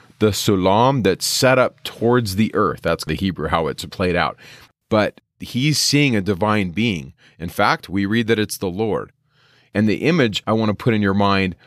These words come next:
is that in the movie Testaments, there's this scene where the Savior comes to the Nephites, and he's slowly descending down these steps. And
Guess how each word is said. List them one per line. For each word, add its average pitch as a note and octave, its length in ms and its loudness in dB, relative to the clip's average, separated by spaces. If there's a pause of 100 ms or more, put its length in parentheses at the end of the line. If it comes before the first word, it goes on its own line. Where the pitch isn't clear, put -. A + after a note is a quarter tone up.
(160)
is F#2+ 160 -4
that G2+ 260 -2
in A2 180 0
the G#2 100 0
movie A#2+ 400 2
Testaments, G2 680 -4
there's G2+ 280 0
this F#2 180 -2
scene B2+ 380 0
where G2 160 0
the F#2 100 -4
Savior A2+ 420 0
comes G#2 340 -4
to - 80 -12
the F2 100 -6
Nephites, A2+ 640 -2 (300)
and G#2+ 120 -2
he's G#2 160 0
slowly A#2+ 600 0
descending G#2+ 560 -2
down G2+ 240 0
these F2 180 -6
steps. - 760 -8 (680)
And F#2 240 -4